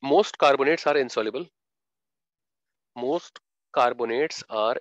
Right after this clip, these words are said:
insoluble except, अब वो तो पक्का ही अपना एक, है ना, group one and ammonium, except group one and ammonium।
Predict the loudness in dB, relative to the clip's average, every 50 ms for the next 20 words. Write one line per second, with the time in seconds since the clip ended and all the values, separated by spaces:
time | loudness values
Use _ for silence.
0 | -6 -8 -8 -8 -6 -6 -4 -4 -4 -6 -8 -12 -14 -16 _ _ _ _ _ _
1 | _ _ _ _ _ _ _ _ _ _ _ _ _ _ _ _ _ _ _ _
2 | _ _ _ _ _ _ _ _ _ _ _ _ _ _ _ _ _ -14 -14 -14
3 | -6 -2 -2 -2 _ _ -20 -20 -20 -20 _ _ _ _ _ _ _ _ _ _
4 | _ _ _ _ _ _ _ _ _ _ _ _ _ _ _ _ _ _ _ _
5 | _ _ _ _ _ _ _ _ _ _ _ _ _ _ _ _ _ _ _ _
6 | _ _ _ _ -16 -10 -4 -4 -4 -2 -4 -6 -4 0 2 2 2 2 4 4
7 | 4 4 2 0 -2 -12 -12 -8 -8 -6 -6 -8 -12 _ _ _ -14 -6 -2 -2
8 | -2 0 2 2 2 4 2 2 2 2 0 0 -2 -4 -8 _ _ _ _ _
9 | _ _ _ _ _ _ _ _ _ _ _ _ _ _ _ _ _ _ _ _
10 | _ -10 -10 -10 -4 -2 -2 -2 -2 _ -10 -20 -20 -20 _ _ _ _ _ _
11 | _ _ _ _ _ _ _ _ _ _ _ _ -10 -10 -10 -10 -10 -6 -6 -6
12 | -4 -4 -2 0 2 2 2 0 -4 -14 -20 _ _ _ _ _ _ _ _ _
13 | _ _ _ _ _ _ _ _ _ _ _ _ _ _ _ _ _ _ _ _
14 | _ _ -2 0 0 0 0 0 -2 -4